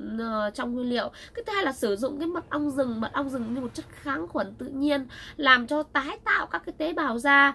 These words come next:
ờ, ờ, làm cho, ờ, liền nhanh các vết sẹo và mờ các vết thâm nám đấy. Ờ, rồi là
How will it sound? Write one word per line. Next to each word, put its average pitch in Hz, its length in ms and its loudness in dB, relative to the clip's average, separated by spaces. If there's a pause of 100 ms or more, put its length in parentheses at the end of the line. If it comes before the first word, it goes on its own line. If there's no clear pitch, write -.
(300)
ờ, 226 320 4 (320)
ờ, 226 300 -2
làm 233 280 -2
cho, 294 300 0 (420)
ờ, 233 180 0
liền 233 340 0
nhanh 311 200 0
các - 200 -12
vết - 120 -6
sẹo 208 360 -4
và 208 100 -2
mờ 220 680 0
các 202 120 -8
vết 349 100 -10
thâm 311 160 -4
nám 247 280 2 (160)
đấy. 294 120 0 (480)
Ờ, 247 180 2
rồi 247 160 0
là 240 160 4